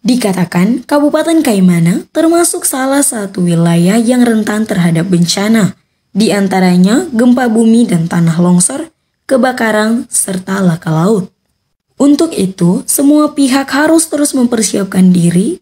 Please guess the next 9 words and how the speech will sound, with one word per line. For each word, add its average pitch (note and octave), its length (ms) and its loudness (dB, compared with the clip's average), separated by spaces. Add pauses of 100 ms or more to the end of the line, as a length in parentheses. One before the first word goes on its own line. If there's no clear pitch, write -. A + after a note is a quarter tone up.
dalam B3+ 480 2
mengatasi G3+ 480 0
peristiwa C#4 560 -2
bencana F#3 480 0
tersebut F#3+ 560 -2 (260)
secara A3 680 -4 (320)
cepat C4 560 -4
dan E3+ 320 -2
tepat. - 400 -8